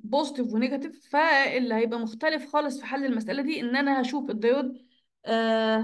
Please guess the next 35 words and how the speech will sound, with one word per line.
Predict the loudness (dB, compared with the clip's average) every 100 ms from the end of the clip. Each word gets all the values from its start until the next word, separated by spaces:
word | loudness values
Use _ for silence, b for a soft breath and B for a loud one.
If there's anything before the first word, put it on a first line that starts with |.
| 2
هيشتغل | 0 2 2 2 2 0 -2
فورورد | -2 2 2 4
ولا | 2
ريفرس | 2 0 -2 -6 -12 _ _ _ _
عند | -4 0 4 4
التايم | 4 4 2 4 2 2
ده. | 0 -4 -16 _ _ _ _ _ _ _ _ _ _ _ _ _ _ -6
وبعدين | 0 2 2 2 0 0 0 0 0
لو | 0 0
كان | 0 -2
شغال | 0 -2 -2
فورورد | -2 -2 0 0 0
ممكن | -2 -2 -4
يشتغل | -2 -2 0
ريفرس | 0 -2 -2
برضه | 2 2 2 0
مع | 0
نفس | 0 0 -2
الانبوت، | -4 -2 -2 -2 -8
بس | -4 -4 -2
عند | -2 0 2
التايم | 0 2 2 2
التاني | 2 -2
اللي | 0
هو | 0
النيجاتيف. | 2 0 -4 -12 -20 _ _ _ _ _ _ _ _ -8
اللي | 0
هو | 2
انت | 2 0
بتقولي | -2 0 0
ايه؟ | 2 0 0
يعني | -2 -2
ده | 0
موضوع، | 2 2 0 -2 -4
آه، | -4 -2 -4 -6 -10